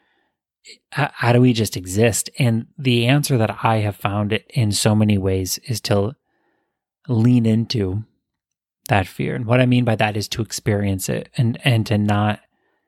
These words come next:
be afraid of the fear. Eh, so many times the things that we fear,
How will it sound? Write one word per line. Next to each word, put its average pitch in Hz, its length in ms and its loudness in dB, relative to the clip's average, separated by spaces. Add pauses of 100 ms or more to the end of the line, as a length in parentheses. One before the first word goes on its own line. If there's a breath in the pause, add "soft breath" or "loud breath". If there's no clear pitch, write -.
(500)
be 120 140 2
afraid 104 720 -2 (800)
of 101 280 2
the 95 100 -2
fear. 135 420 -6 (540)
Eh, 123 140 -10 (200)
so - 200 2
many 139 200 4
times 110 300 -2
the 107 80 0
things 120 260 0
that 117 180 -2
we 117 120 0
fear, 101 720 -2